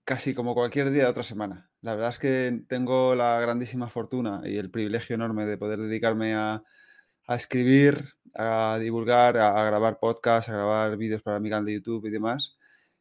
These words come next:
Y, mm, desde hace tiempo, mm, sí que es verdad que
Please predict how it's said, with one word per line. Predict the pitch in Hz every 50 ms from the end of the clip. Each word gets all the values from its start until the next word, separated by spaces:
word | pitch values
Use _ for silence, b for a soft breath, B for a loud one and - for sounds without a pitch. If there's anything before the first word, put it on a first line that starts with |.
| _ _
Y, | - 123 117 113 113 110 107 104 104 104
mm, | 101 101 101 98 98 98 98 98 98 95 98 95 -
desde | _ - 101 117 117 113 110 117
hace | 113 - 127 120
tiempo, | - 127 131 135 135 135 139 139 156 170 170 - _ _ _ _
mm, | - 110 107 104 104 101 -
sí | - - - 120
que | - 127
es | 123 120
verdad | 110 120 110 113 117 120 -
que | - 117 117 120 127 131